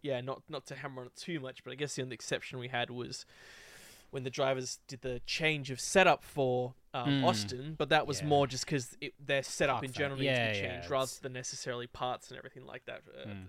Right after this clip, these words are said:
Speaker 1: you know, the replacement of, yeah. So, um, w-, I,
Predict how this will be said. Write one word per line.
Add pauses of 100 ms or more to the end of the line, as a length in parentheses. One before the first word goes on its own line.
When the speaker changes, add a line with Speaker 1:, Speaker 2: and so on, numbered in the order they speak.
Speaker 1:
you
know,
the
replacement
of,
yeah.
So, (460)
um,
w-,
I,